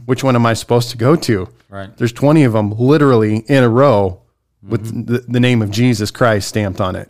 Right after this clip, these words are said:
Speaker 2: Right. I just think we forget because we live in the, I,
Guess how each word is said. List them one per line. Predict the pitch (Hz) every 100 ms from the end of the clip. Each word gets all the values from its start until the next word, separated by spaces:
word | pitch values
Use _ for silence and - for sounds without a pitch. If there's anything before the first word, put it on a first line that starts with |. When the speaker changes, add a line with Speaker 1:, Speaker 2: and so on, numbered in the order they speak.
| _
Speaker 2:
Right. | 98 98 _ _ _ _ _
I | 127
just | 151 131
think | 135 120
we | 127
forget | 151 147 123 127
because | 127 120 110
we | 101 107
live | 117 110
in | 104
the, | 101 -
I, | 101 107